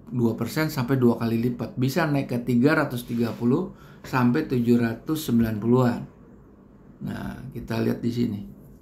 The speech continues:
Dia memang defisit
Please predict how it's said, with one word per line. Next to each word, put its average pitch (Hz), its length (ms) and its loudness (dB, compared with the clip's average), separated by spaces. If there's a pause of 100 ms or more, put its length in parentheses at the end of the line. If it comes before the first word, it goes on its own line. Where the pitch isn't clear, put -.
(1500)
Dia 175 400 6
memang 220 400 4
defisit 170 400 2